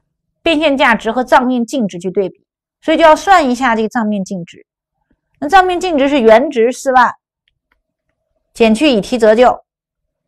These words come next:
这个是八年前以四万元买的，那就说明提了八年的折旧了。那我们折旧的计算呢，按照税法的规定，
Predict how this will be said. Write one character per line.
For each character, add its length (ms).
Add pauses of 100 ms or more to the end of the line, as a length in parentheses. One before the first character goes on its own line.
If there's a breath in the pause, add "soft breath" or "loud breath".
(880)
这 160
个 120
是 140
八 280
年 280
前 340
以 80
四 200
万 260 (140)
元 180
买 100 (120)
的， 80 (260)
那 80
就 80
说 80
明 140
提 180
了 80
八 220
年 160
的 100
折 180
旧 140
了。 240 (480)
那 120
我 60
们 120
折 260
旧 160
的 100
计 160
算 240
呢， 280
按 120
照 100
税 240
法 200
的 80
规 160
定， 220